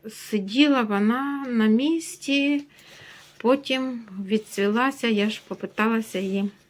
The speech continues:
пересадити. Оце після пересадки, наче трошки листочок зрушив з місця, почав рости. Ну,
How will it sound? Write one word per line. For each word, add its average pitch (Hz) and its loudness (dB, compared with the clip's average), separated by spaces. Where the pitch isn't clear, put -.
пересадити. 190 -6
Оце 226 -6
після 220 -4
пересадки, 233 -4
наче 226 2
трошки 214 -2
листочок 196 -4
зрушив 185 -4
з 175 -8
місця, 269 0
почав 226 -2
рости. 170 -6
Ну, 226 2